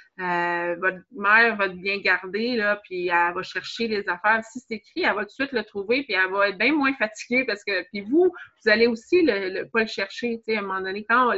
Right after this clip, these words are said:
puis l'enfant va peut-être devenir autonome puis le ranger lui-même. Puis ma mère, elle, ma fille, elle, elle rouvre ses tiroirs, puis elle sait c'est où les choses, là,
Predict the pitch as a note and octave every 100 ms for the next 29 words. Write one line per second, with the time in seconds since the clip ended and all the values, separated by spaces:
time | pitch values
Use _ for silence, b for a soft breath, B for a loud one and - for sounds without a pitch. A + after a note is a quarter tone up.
0 | F#3 _ G#3 G3+ G#3 C4 D4 A#3 G#3 B3
1 | A#3+ G#3+ G#3+ A#3 G#3+ - F#3+ G#3 C4+ C4+
2 | G3+ G3 G3 A3 A#3+ G3+ G3 A#3+ B3 F#3+
3 | G#3 F4+ F#3 E3+ G3+ G3+ F#4+ C4+ F3+ F3
4 | E3+ F3 F#3 A#3+ C#4+ - A3 G3 G3+ B3+
5 | D4 F#3 F#3+ - D4+ - G3+ F4+ B3+ -
6 | C#4 C#4 A3+ G#3+ A3+